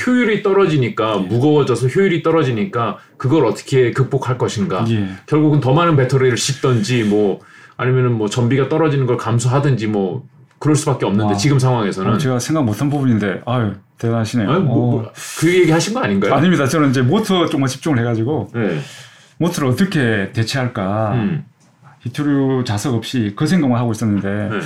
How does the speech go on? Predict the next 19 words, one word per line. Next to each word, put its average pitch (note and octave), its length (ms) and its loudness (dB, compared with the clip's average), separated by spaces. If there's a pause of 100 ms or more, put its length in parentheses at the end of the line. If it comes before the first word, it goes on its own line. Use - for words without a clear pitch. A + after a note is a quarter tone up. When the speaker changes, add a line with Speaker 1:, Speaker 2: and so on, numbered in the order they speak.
(120)
Speaker 2:
전비를 D#3 380 -2
늘리기 C#3+ 240 -2
위해서, B2+ 260 -2
예, A2+ 240 -2 (380)
배터리 D#3 280 -4
쪽으로 F3 300 -2
성능 D3 540 0
쪽을 A#2+ 220 -4
잡을 C3+ 200 -6
수도 A#2+ 220 -6
있고 G#2+ 340 -8 (220)
다양한, E3+ 440 2
예, C3 280 0
열려 F3 240 2
있는 C#3+ 180 0
거네요. G#2 380 0
보니까. G2 320 -4
Speaker 1:
네. F#2 80 -8
Speaker 2:
음, A2+ 500 0